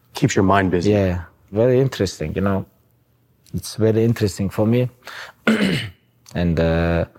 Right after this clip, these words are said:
Speaker 2: because of I finish my professional career, I get some free time. And, uh, now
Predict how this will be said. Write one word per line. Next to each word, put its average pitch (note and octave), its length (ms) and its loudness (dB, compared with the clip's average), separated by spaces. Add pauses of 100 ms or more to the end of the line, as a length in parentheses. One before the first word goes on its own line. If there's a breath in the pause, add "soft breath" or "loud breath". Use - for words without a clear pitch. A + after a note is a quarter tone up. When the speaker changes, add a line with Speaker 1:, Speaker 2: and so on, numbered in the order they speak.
(1500 soft breath)
Speaker 2:
because G2 340 2
of - 280 -4 (120)
I F2+ 160 0
finish G2 640 -2
my E2 540 0 (160)
professional F#2 560 -2
career, G2 460 0 (200)
I F2 140 0
get F2 260 -2
some F2 400 -2 (520)
free G2+ 280 0
time. G#2 380 0 (600)
And, E2+ 300 -2
uh, F2 960 -6
now F2 420 -2